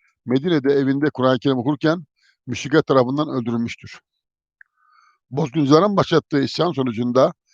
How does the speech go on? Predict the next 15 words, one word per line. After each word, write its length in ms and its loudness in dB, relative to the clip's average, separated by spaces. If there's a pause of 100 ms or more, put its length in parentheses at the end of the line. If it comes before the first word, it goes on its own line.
(200)
Hazreti 320 0
Osman'ın 520 -2
evini 180 0
soydular. 580 0 (1120)
Devlet 360 4
hazinesi 380 2
olan 380 0
Beytül 240 0
Mal'ı 420 0
da 200 4 (220)
yağma 280 2
ettiler. 440 -10 (1080)
Medine'yi 420 2
kana 260 0
buladılar. 520 -4